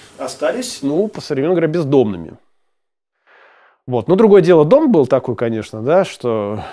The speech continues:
мог-, могли, конечно, вот. Но вот не камильфо им было ехать в Купчино и снимать там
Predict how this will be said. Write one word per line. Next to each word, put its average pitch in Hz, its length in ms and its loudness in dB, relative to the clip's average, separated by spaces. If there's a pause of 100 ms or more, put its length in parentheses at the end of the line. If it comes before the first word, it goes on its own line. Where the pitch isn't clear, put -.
(140)
мог-, 127 220 -6
могли, 135 400 0
конечно, 104 400 -12 (560)
вот. 104 440 -12
Но 151 340 0
вот 151 200 -6 (1000)
не 143 100 -4
камильфо 202 500 2
им 120 160 0
было 117 160 -4
ехать 110 260 -6
в - 60 -20
Купчино 135 560 -4
и 110 80 -6
снимать 120 440 -8
там 107 280 -12